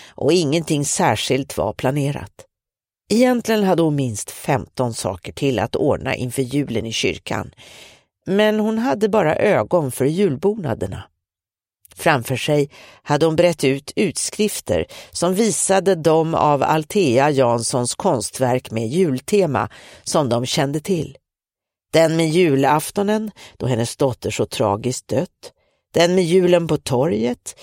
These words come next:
och den med stjärnhimlen vid kyrkogården. På datorn hade hon ytterligare bilder, främst foton som hade att göra med Solgun Widermark, lokalkändisen. Hon som figurerat i diverse tidningar med sina julbonader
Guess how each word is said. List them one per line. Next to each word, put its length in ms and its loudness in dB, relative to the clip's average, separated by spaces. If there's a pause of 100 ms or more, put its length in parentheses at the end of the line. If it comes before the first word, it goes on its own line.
(160)
och 280 2
den 320 4
med 180 2
stjärnhimlen 960 -2
vid 120 -4
kyrkogården. 840 -4 (760)
På 80 -4
datorn 440 2
hade 180 -2
hon 120 -4
ytterligare 520 -2
bilder, 460 -6 (520)
främst 580 0
foton 600 -2
som 220 -2
hade 260 0
att 80 2
göra 300 4
med 180 -2
Solgun 520 0
Widermark, 840 -2 (320)
lokalkändisen. 1080 -2 (420)
Hon 220 2
som 180 2
figurerat 640 4
i 60 0
diverse 360 0
tidningar 540 -2
med 180 -2
sina 200 0
julbonader 800 0